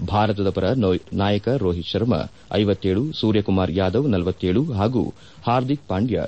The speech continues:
ಇಪ್ಪತ್ಮೂರು ರನ್ ಗಳಿಸಿದರು. ಇಂಗ್ಲೆಂಡ್ ಪರ ಕ್ರಿಸ್ ಜಾರ್ಡನ್ ಮೂರು, ಆದಿಲ್ ರಶೀದ್ ಹಾಗೂ ರಿಸೆ ಟೋಪ್ಲಿ ತಲಾ ಒಂದು ವಿಕೆಟ್ ಪಡೆದರು. ನೂರ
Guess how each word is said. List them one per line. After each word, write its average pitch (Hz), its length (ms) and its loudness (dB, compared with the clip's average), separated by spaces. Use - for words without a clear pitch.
ಇಪ್ಪತ್ಮೂರು 123 480 0
ರನ್ 131 220 2
ಗಳಿಸಿದರು. 92 480 2
ಇಂಗ್ಲೆಂಡ್ 160 360 4
ಪರ 135 180 0
ಕ್ರಿಸ್ 113 240 -2
ಜಾರ್ಡನ್ 110 380 2
ಮೂರು, 92 360 2
ಆದಿಲ್ 104 320 0
ರಶೀದ್ 120 300 0
ಹಾಗೂ 92 340 0
ರಿಸೆ 113 240 2
ಟೋಪ್ಲಿ 110 340 -2
ತಲಾ 95 200 2
ಒಂದು 113 280 2
ವಿಕೆಟ್ 123 320 0
ಪಡೆದರು. 113 380 2
ನೂರ 139 220 6